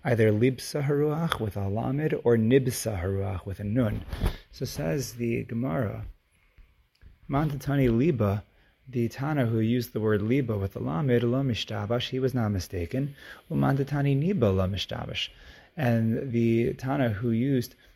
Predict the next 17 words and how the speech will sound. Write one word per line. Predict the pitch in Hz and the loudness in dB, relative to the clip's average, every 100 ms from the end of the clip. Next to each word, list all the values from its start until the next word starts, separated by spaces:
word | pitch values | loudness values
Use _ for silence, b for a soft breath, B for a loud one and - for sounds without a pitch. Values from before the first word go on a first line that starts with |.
| b - | b -6
the | 123 | 0
Lashon | 113 127 - 113 | 2 2 2 2
of | 107 92 | 2 2
Niba, | 110 170 131 113 | 2 2 4 2
he | 101 147 | 0 -2
also | 147 147 | -4 0
was | 131 117 | 0 2
not | 117 110 | 0 0
Mishtabash | - 117 120 127 131 | -2 -4 0 0 0
with | 110 | -4
the | 113 | 0
Nun, | 120 143 120 | 2 4 4
he | 120 123 120 | 2 0 2
also | 123 127 117 | 2 2 0
was | 104 101 | -2 -4
not | 113 110 | -4 -4
mistaken, | 92 - 110 131 143 | -6 -8 -8 -4 -4